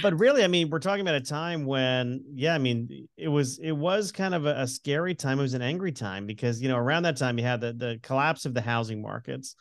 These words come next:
Um, I mean, Enron had already happened by that point in time, but that was a, that was a big story. And then, you know, Madoff was, you know, this is, like, Madoff time too, where you're really seeing, like, the worst of the worst when it comes to,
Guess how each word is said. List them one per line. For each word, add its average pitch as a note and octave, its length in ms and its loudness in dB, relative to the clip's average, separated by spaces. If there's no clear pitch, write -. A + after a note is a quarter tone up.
Um, B2 540 2
I C#3 80 -2
mean, C#3 140 2
Enron D#3+ 720 4
had C#3+ 200 0
already D3+ 280 6
happened B2 640 -2
by A#2+ 140 0
that A2 260 0
point A#2 240 -8
in B2+ 120 -8
time, A#2+ 280 -6
but C3 80 -2
that C#3+ 140 2
was C#3+ 160 2
a, C3+ 60 2
that D3 140 4
was D#3+ 140 2
a C3+ 60 -2
big B2 200 0
story. B2+ 540 0
And D#3+ 160 2
then, G3 220 0
you F#3+ 80 -2
know, F#3+ 180 2
Madoff E3+ 560 2
was, A#2+ 500 0
you C3+ 80 -4
know, B2 160 2
this D3 220 -4
is, D3+ 100 -6
like, D3+ 140 0
Madoff C#3+ 420 0
time A#2+ 300 -2
too, F#3+ 280 -6
where A2+ 400 2
you're D3 100 2
really F#3+ 300 4
seeing, F#3 260 0
like, D3 220 0
the C#3 80 0
worst C#3 440 -4
of B2+ 120 -4
the A#2+ 100 0
worst A2 640 -4
when B2 180 -2
it G#2 100 -8
comes C3+ 440 -4
to, A#2 500 0